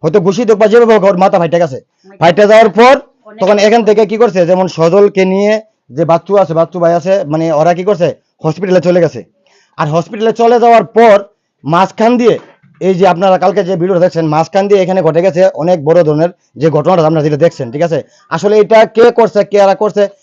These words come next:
Speaker 1: এটা এখন বর্তমানে মামলা চলছে বা মামলার মাধ্যমে তদন্তের মাধ্যমে সবাই এটাকে তদন্ত করবে। এটা আসলে কি হয় না হয় এটা তদন্ত হয়ে বুঝবে। তো এখন আমার প্রশ্ন হলো, আমি যখন কালকে ভিডিওটা ছাড়লাম, ছাড়ার পর অনেকের মনে এই প্রশ্ন যে এটা কিভাবে হইলো, কেন হইলো।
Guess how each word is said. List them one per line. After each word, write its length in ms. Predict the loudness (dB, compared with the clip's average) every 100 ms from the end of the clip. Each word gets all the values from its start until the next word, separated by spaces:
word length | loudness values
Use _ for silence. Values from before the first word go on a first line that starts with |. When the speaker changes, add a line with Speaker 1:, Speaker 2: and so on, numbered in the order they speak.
| _
Speaker 1:
এটা 200 | -6 -4
এখন 220 | -2 -2
বর্তমানে 520 | -2 -2 -2 -2 -2 -4 _ _ -4
মামলা 320 | -2 0 0
চলছে 440 | -2 -4 -2 0
বা 100 | 0
মামলার 340 | -2 -2 -2 -2
মাধ্যমে 240 | -2 -4
তদন্তের 300 | -4 -4 -4
মাধ্যমে 240 | -4 -6
সবাই 300 | -6 -4 -4 -6 _ _ -16
এটাকে 260 | -6 -4 -2
তদন্ত 240 | -2 -2
করবে। 240 | -2 -2 -2
এটা 120 | -4
আসলে 200 | -4 -6
কি 200 | -6 -4
হয় 120 | -4
না 100 | -2
হয় 100 | -4
এটা 180 | -4 -6
তদন্ত 320 | -4 -4 -2
হয়ে 160 | -2 -2
বুঝবে। 260 | -4 -10 -18 _ _ _
তো 60 | -6
এখন 180 | -2 -2
আমার 260 | 2 2
প্রশ্ন 260 | 2 0 0
হলো, 180 | 2 4
আমি 220 | 2 0
যখন 220 | 0 0
কালকে 260 | 0 0 0
ভিডিওটা 280 | 0 0 -2
ছাড়লাম, 360 | -2 -2 -2
ছাড়ার 340 | -4 -2 -2 0
পর 240 | -2 -2 -6 _ _ -2
অনেকের 340 | -2 0 0
মনে 140 | 0
এই 60 | 0
প্রশ্ন 440 | 0 -2 -2 -8 -8 _ -4
যে 80 |
এটা 100 | -4
কিভাবে 360 | -2 -2 2 2
হইলো, 260 | 2 2 2
কেন 220 | 0 2
হইলো। 300 | 0 -2